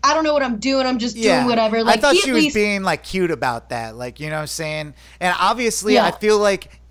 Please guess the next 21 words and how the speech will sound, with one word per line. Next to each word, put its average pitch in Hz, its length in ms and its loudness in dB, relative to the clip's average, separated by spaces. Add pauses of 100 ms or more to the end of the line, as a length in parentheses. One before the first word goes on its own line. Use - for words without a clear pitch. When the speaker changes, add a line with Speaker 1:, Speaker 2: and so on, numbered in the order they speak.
(300)
Speaker 2:
like, 180 180 -6
even 214 400 -4 (220)
young 175 340 -4
girls 151 460 0
can 156 260 -8
kind 165 300 -4
of, 143 160 -10
like, 147 340 -6 (460)
are, 160 440 0
I'm 147 140 -4
not 175 140 0
saying 156 200 -6
attracted, 147 600 -4
but, 143 180 -2
like, 143 240 -4
there's 151 160 -6
something 185 320 -2
about 165 360 0
Brayden 165 640 -2 (240)
that 156 200 -2
they 165 380 -2